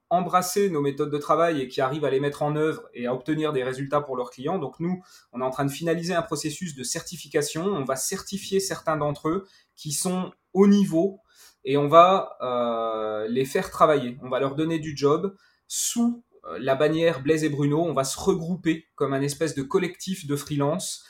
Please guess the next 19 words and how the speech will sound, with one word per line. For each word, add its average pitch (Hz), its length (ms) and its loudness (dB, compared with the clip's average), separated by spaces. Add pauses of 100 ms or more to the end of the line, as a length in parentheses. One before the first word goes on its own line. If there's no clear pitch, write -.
(160)
qui 156 180 -6
ont 175 140 -2
la 165 140 4
même 185 180 0
méthode 170 300 -4
de 160 80 -4
travail, 156 500 2
les 143 100 2
mêmes 160 180 -2
convictions, 160 520 -6
les 156 80 0
mêmes 147 180 -2
valeurs 143 520 4 (320)
et 135 120 0
un 143 120 2
niveau 170 260 2
de 190 40 -4
compétence 170 600 -4
garanti. 170 640 -2